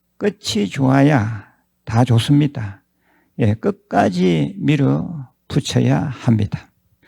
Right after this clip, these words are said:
그 다음에는 여섯 번째입니다. 기력 집중, 에너지를 모아라입니다.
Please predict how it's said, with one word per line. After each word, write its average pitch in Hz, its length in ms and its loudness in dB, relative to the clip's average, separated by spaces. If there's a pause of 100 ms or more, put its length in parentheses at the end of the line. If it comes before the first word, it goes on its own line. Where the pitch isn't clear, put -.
(720)
그 147 100 -4
다음에는 131 720 8 (260)
여섯 196 300 2
번째입니다. 147 800 0 (1400)
기력 180 840 4 (460)
집중, - 800 -2 (880)
에너지를 185 1000 2
모아라입니다. 123 1300 4